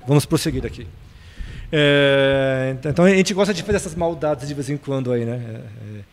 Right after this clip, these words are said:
porque dá, dá esperança, ó, vai terminar a aula, né? A gente nutre a esperança de que vai terminar a aula mais cedo, mas não vai terminar mais cedo, não. Então, aqui, ó, é, números,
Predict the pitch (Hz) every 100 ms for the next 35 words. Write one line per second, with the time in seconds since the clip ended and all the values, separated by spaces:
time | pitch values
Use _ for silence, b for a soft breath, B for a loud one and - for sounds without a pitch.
0 | b - 160 127 165 170 175 - - 180
1 | 170 196 208 180 175 185 180 160 151 165
2 | 151 139 135 - - - 147 170 170 247
3 | 233 208 - 202 185 185 - 190 175 175
4 | 165 165 147 - 175 160 170 143 135 139
5 | 127 127 123 139 127 123 - b b b
6 | b b b b - 170 170 214 185 -
7 | 220 175 165 160 160 185 202 262 254 262
8 | - - - -